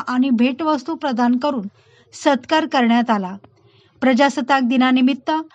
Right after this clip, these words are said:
महापालिकेच्या जुन्या डोंबिवली पूर्व विभागीय कार्यालयाच्या प्रांगणातही ध्वजारोहणाचा कार्यक्रम आयोजित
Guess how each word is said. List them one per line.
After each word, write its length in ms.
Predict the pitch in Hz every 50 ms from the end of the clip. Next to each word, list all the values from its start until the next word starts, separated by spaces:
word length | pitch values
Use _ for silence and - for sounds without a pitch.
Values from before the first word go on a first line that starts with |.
| _ _ _ _ _ -
महापालिकेच्या 880 | 226 233 262 277 320 311 339 330 320 330 330 330 339 330 330 349 339 339
जुन्या 340 | 262 233 269 254 285 294
डोंबिवली 500 | 302 254 285 269 262 254 277 285 277 302
पूर्व 380 | 285 247 - 269 254 254 269 269
विभागीय 720 | 262 262 240 196 226 240 247 233 226 247 247 269 269 269 285 - _ - - - _ _ -
कार्यालयाच्या 640 | 269 247 240 247 254 269 269 262 254 247 - 294 269
प्रांगणातही 920 | 254 - 254 233 226 226 233 247 240 240 240 233 277 262 262 285 294 208 - _ _ - - - _ -
ध्वजारोहणाचा 840 | 202 240 285 285 285 339 339 339 330 302 320 320 330 320 285 - 330
कार्यक्रम 560 | 320 320 294 262 247 254 247 269 277 285 285
आयोजित 360 | 269 254 240 233 226 208 269